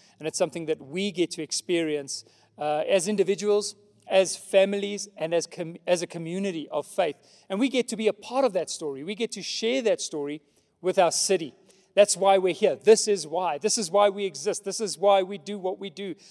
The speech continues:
This is why we give and why we pray and why we fast and why we worship and, and, and why we give everything we can to see lives changed. It's an incredible thing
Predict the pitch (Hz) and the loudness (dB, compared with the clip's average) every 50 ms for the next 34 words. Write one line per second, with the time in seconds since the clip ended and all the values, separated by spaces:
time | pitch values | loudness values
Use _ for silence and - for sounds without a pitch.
0 | - - - 185 - 220 185 160 196 196 185 175 202 196 147 135 196 214 208 175 | -20 -8 -6 -4 -2 -2 0 4 6 6 6 4 2 -4 -6 0 4 4 4 4
1 | 156 135 185 175 170 175 160 180 185 180 180 202 196 - - - 214 208 202 190 | 4 0 -2 -2 -2 -2 2 4 4 4 4 0 -8 -10 -6 0 2 4 4 4
2 | 165 160 160 165 170 175 180 185 185 185 190 185 - - - _ _ - - - | 2 0 -4 -4 -2 2 2 2 2 0 -6 -10 -10 -14 -20 _ _ -10 4 4
3 | 208 208 202 175 - - - 175 175 175 185 185 180 190 196 185 165 196 214 196 | 6 6 6 2 0 -4 -8 -6 0 4 4 4 4 2 -4 -2 0 0 0 0
4 | - - 170 156 - 170 156 160 - _ _ _ _ _ - 190 208 - 196 190 | -2 -4 -8 -8 -6 -6 -6 -6 -8 _ _ _ _ _ -4 -4 -2 -2 -2 4
5 | 185 196 202 196 180 208 180 147 202 220 180 208 220 208 240 220 - 240 214 202 | 6 8 8 8 6 2 -6 2 2 2 4 4 4 4 2 -6 -6 -6 -6 -6
6 | 196 196 202 196 - - 196 202 190 170 160 156 _ _ _ _ _ _ _ - | -6 -8 -10 -10 -4 0 0 0 0 -2 -8 -12 _ _ _ _ _ _ _ -8
7 | - 196 - - - - 208 202 196 190 175 165 165 160 165 165 151 - - - | -6 -4 -4 -4 -4 -4 -4 -4 -6 -6 -2 0 2 2 2 2 0 -6 -10 -10
8 | - - - 165 156 147 143 147 - - - - _ _ _ _ _ - 151 156 | -10 -8 -6 -6 -6 -6 -10 -12 -14 -16 -16 -18 _ _ _ _ _ -8 -8 -6
9 | 151 - - - - 180 175 180 170 - - - - 185 185 175 180 156 170 170 | -6 -6 -8 -6 -6 -6 -6 -6 -8 -8 -12 -10 -6 -4 -2 -2 -4 -4 -4 -4
10 | 165 165 _ - 190 170 165 151 151 151 | -4 -4 _ -4 -2 -2 -2 -2 -8 -14